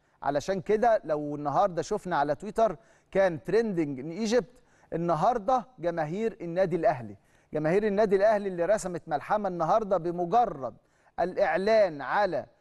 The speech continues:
موقع الاتحاد الدولي، وزي ما احنا شايفين قدام حضراتكم trending in Egypt، جماهير الأهلي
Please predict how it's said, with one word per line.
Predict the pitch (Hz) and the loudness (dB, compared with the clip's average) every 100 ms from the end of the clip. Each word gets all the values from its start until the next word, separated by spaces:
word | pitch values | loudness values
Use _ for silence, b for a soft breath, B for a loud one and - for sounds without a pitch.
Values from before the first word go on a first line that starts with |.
| _ 165 | _ 0
موقع | 208 208 185 | 0 2 -2
الاتحاد | 160 156 151 139 220 | -4 -4 -6 -2 -2
الدولي، | 190 151 220 240 247 226 _ | -2 0 2 2 -2 -8 _
وزي | 165 156 220 | -10 0 0
ما | 214 | 2
احنا | 185 196 | -2 -4
شايفين | 156 160 214 | -6 -6 -4
قدام | 208 165 220 | -4 0 0
حضراتكم | 180 180 185 233 - 247 - b b b 190 | 0 -2 2 0 0 -6 -6 b b b 0
trending | 247 240 262 240 - | 0 2 0 0 -6
in | 196 208 | -10 -4
Egypt، | 247 214 135 113 _ 160 | 0 0 -2 -8 _ -2
جماهير | 175 190 185 165 220 240 233 - | 0 4 2 2 0 4 2 2
الأهلي | 196 202 190 127 | 0 2 2 -2